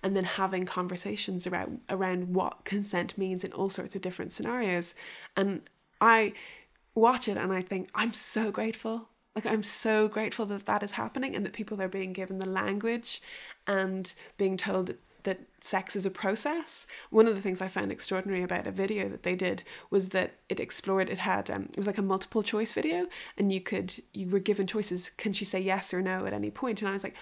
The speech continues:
"Oh, of course." There is, again, this concept that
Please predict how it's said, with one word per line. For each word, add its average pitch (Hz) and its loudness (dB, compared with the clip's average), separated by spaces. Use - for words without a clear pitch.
"Oh, 269 4
of 247 0
course." - 0
There 226 4
is, 240 4
again, 233 2
this 202 -2
concept 240 -2
that - -2